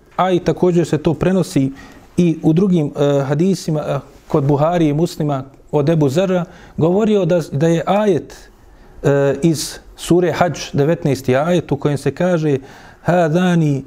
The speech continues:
hasmani ihtesamu fi, eh, ihtesamu fi rabbihim”, kaže, ove dvije skupine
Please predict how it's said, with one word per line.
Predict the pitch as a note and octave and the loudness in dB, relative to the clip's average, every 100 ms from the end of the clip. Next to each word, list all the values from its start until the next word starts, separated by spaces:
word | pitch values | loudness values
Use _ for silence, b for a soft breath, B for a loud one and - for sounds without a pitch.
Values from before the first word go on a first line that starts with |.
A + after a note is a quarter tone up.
| B | B
hasmani | - D3+ C#3+ E3+ F3+ F3 D3+ | -2 -2 0 0 2 0 0
ihtesamu | C#3+ - F3+ - D3 C#3 | -4 -2 -2 0 -2 -2
fi, | C3 C#3 C3+ C3+ | 0 0 0 0
eh, | C3+ B2+ B2 B2 B2 B2 A#2+ | 0 0 0 0 -2 -2 -6
ihtesamu | B2+ - F#3+ F3 D#3 C3+ | -10 -4 -4 -2 -2 -2
fi | C3+ C#3+ | -2 -2
rabbihim”, | F3+ F3 F3 F3 E3 B B | -2 0 0 0 -6 B B
kaže, | D3+ C#3 D3 | -4 0 0
ove | E3 E3 | 0 0
dvije | D3 F3+ D#3 | 2 2 0
skupine | - F#3 F3+ E3 B2+ | 0 -4 0 -2 -2